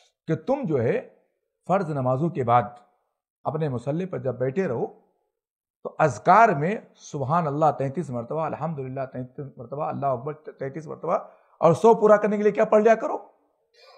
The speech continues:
ला इलाहा इल्लल्लाह वहदहु ला शरीक लह। जब बेचारे ये अमल करने लगे,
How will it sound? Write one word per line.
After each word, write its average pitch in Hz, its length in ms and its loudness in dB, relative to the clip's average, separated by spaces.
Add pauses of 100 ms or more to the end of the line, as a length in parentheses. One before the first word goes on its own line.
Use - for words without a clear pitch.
(120)
ला 165 140 6
इलाहा 151 240 4
इल्लल्लाह 143 320 -2
वहदहु 117 240 -6
ला 117 120 -8
शरीक 101 280 -18
लह। - 120 -20 (1700)
जब 143 100 -2
बेचारे 151 300 -2
ये 185 60 -2
अमल 160 180 -4
करने 175 300 -2
लगे, 143 260 -4